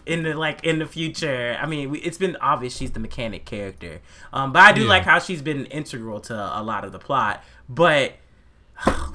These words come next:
Speaker 1: yeah, we did, we
Speaker 2: I,
Speaker 1: didn't
Speaker 2: I
Speaker 1: get our
Speaker 2: wish
Speaker 1: ship, ma-, like, they own the fucking ship, and they have not
Speaker 2: Yeah,
Speaker 1: been on
Speaker 2: I,
Speaker 1: it.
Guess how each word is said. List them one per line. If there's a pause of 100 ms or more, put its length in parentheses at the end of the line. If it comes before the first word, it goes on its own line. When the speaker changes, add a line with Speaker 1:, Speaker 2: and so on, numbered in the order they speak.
(120)
Speaker 1:
yeah,
we
did,
we
Speaker 2:
I,
Speaker 1:
didn't
Speaker 2:
I
Speaker 1:
get
our
Speaker 2:
wish
Speaker 1:
ship,
ma-, (100)
like,
they
own
the
fucking
ship, (460)
and
they
have
not
Speaker 2:
Yeah,
Speaker 1:
been
on
Speaker 2:
I,
Speaker 1:
it.